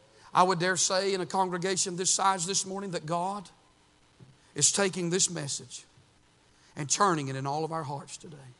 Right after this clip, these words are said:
And there are some this morning that you know right now the Holy Spirit's dealing with you. I want to say to you this morning, do not walk away from the message.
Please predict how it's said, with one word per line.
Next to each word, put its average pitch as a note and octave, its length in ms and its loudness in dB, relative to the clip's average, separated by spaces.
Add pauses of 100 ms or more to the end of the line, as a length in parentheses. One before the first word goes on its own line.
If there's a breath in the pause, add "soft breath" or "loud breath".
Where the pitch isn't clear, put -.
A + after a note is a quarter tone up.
(1200 loud breath)
And - 120 -4
there G#3+ 100 10
are G3+ 60 8
some A3+ 340 8
this G#3 180 6
morning A3 440 0
that F3+ 180 2 (1120 soft breath)
you G#3+ 160 0
know A3 220 6
right A3+ 240 6
now F#3+ 220 0
the D3 80 -4
Holy D#3+ 180 -4
Spirit's - 380 -8
dealing C#3 240 -6
with B2 120 -16
you. C3 100 -18 (1700 soft breath)
I F3+ 60 4
want G3+ 120 2
to F3+ 60 2
say G3+ 240 0
to F#3 180 -6
you E3+ 120 -6
this D#3 240 -6
morning, E3 240 -6
do E3+ 100 -8
not F#3 260 -2
walk D#3 220 -4
away D#3 240 -8
from C3+ 180 -16
the C3 60 -10
message. - 500 -16